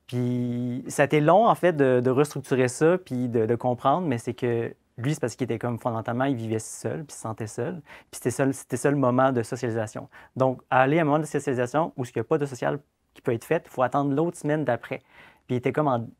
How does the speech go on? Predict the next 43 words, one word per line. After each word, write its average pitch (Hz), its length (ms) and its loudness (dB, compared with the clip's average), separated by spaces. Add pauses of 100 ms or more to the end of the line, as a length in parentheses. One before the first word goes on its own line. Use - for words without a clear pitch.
une 135 60 -14
forme 131 180 -4
de 127 80 -2
détresse, 123 420 -8
en 131 80 -16
fait. - 120 -18
Fait - 260 -20
qu'il 117 100 -8
faut 120 80 -10
comme 170 300 2
déconstruire 147 580 2
ça, 135 240 0 (460)
mais 143 100 4
pas 202 280 4
prendre 165 380 2
pour, 151 440 0 (100)
euh, « 123 300 0 (420)
Ben 139 140 2
là, 151 80 4
c'est 147 100 -8
pas 147 140 4
grave, 156 420 6
tu - 80 -16
t'en 143 120 2
fais 151 120 0
pour 143 160 0
rien. » 151 400 2
C'est - 140 -14
comme, 120 420 -4
faut 143 200 0
pas 175 120 4
embarquer 147 320 2
dans 147 140 -2
cette - 80 -12
situation-là 131 480 -4
parce 131 160 -2
que 131 60 -6
ça 127 120 -8
fait 127 80 -4
juste 160 300 -10
comme 143 180 0
le, 120 200 0
le, 110 300 -4